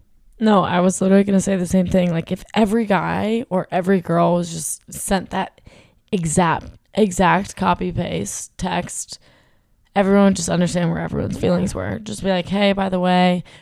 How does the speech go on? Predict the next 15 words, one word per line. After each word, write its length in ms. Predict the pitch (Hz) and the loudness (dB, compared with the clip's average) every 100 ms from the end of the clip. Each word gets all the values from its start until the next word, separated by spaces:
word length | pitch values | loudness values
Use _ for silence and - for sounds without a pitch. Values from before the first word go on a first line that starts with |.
| - - | -12 -4
really 220 | 220 214 | 0 2
like 160 | 208 | 0
to 100 | - | -2
get 120 | 208 196 | -8 -6
to 100 | 202 | 0
know 140 | 185 | 2
you, 460 | 185 180 185 180 175 | 2 2 4 2 2
but 360 | 175 170 170 160 | 0 2 0 -2
at 380 | - 90 - | -6 -12 -12
the 80 | - | -12
same 240 | 170 185 175 | -8 -6 -4
time, 720 | 175 - 175 175 170 175 208 _ _ _ _ _ _ | -4 -2 -2 -2 -2 -6 -8 _ _ _ _ _ _
just 240 | - 180 - | -4 -4 -2
wasn't 300 | 170 165 160 | -2 -2 -4
it." 260 | 92 - | -6 -12